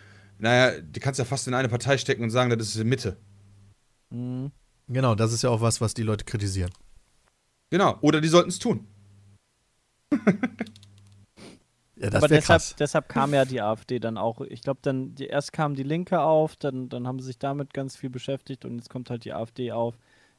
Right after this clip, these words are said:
Speaker 2: Jetzt, jetzt schwappt man so ein bisschen dahin rüber.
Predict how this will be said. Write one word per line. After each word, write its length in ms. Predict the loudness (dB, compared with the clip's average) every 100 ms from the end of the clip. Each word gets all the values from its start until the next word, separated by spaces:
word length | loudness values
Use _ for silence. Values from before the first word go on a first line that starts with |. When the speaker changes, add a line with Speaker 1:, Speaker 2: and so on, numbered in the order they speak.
| -18
Speaker 2:
Jetzt, 260 | -16 -16 -8
jetzt 200 | -8 -4
schwappt 300 | -4 -4 -4
man 140 | -4
so 80 | -4
ein 60 | -8
bisschen 320 | -8 -10 -6
dahin 520 | -6 -6 -10 -10 -10
rüber. 400 | -8 -8 -10